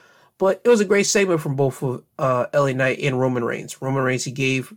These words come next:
Knight his props for getting the people to love him because he admits that's not an easy task.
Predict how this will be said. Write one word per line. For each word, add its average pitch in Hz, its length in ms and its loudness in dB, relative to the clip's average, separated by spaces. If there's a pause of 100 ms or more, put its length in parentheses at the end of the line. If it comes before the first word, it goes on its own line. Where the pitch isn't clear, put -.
Knight 135 300 -2
his 123 260 -6
props 156 440 0
for - 120 -4
getting 127 320 -2
the 117 60 -8
people 131 400 -4
to - 200 -6
love 131 300 0
him 165 140 0
because 147 240 -4
he 123 100 -4
admits 131 380 -4
that's 120 200 -8
not 123 140 -6
an - 80 -10
easy 127 320 -8
task. 139 500 -4